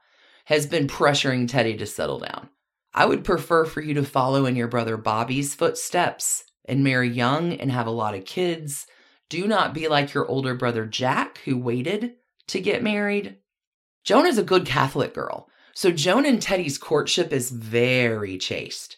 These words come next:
She's a virgin. They always have a chaperone.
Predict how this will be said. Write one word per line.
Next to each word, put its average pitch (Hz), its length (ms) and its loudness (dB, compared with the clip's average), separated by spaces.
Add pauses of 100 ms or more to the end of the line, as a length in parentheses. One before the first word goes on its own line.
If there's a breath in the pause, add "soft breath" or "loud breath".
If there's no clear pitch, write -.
She's 135 300 -4
a 190 80 -6
virgin. 180 500 -2 (680)
They 139 300 0
always 135 460 4
have 127 160 2
a 123 60 -2
chaperone. 107 600 -6